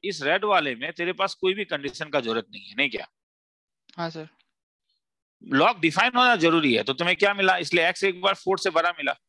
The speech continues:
Speaker 1: फिर x कहां से कहां तक मिला?
Speaker 2: टू से फ़ोर close।
Speaker 1: टू से फ़ोर, और फिर x क्या मिला?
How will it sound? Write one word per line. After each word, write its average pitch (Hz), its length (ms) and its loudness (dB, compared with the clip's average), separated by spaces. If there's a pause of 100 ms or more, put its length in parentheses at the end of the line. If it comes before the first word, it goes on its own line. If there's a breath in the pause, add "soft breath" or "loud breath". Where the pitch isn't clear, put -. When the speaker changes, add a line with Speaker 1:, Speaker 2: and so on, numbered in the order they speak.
(920 soft breath)
Speaker 1:
फिर 196 200 4
x 208 140 -2
कहां 165 220 0
से 180 140 -8
कहां 160 160 -6
तक 165 180 -12
मिला? 135 200 -12 (1200)
Speaker 2:
टू 165 100 -20
से 165 180 -10
फ़ोर 156 220 -10 (100)
close। 160 200 -20
Speaker 1:
टू 180 140 -2
से 165 160 -4
फ़ोर, 113 280 -10 (480)
और 180 180 4
फिर 214 240 2
x - 100 -6
क्या 170 180 -2
मिला? 135 200 -4